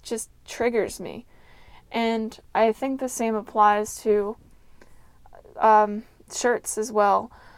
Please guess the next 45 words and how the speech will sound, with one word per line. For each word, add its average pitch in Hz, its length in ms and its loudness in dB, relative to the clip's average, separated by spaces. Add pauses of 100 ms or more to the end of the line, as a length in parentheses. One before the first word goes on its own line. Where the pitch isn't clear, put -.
(140)
So - 200 0
when 220 160 0
I 233 80 4
was 247 140 2
a - 60 0
kid, 233 260 0
I 214 60 6
used 220 280 -2
to 226 80 -4
fight 214 360 4
with 220 180 -2
my 214 120 -2
mom 196 360 0
all 220 400 12
the 214 100 0
time 202 380 -2
in 196 60 -6
the 196 100 -4
winter 190 380 -4
because 208 320 -4
she - 140 -10
told 233 180 -6
me 226 100 -2
I 208 100 0
needed 214 300 -2
to 214 100 -2
wear 202 180 0
a 190 40 -2
collar 214 480 0
neck, 190 400 -6 (720)
a 208 80 -2
collar 226 380 6
neck 208 220 -2
long 208 240 2
sleeve 208 280 -2
shirt, 190 400 -2
and 214 200 -2
that 208 220 4
feeling 226 540 2
of 202 100 -6
something 208 500 -2
touching 233 460 -2
my 196 160 -2
neck, 196 480 2
like, 208 320 2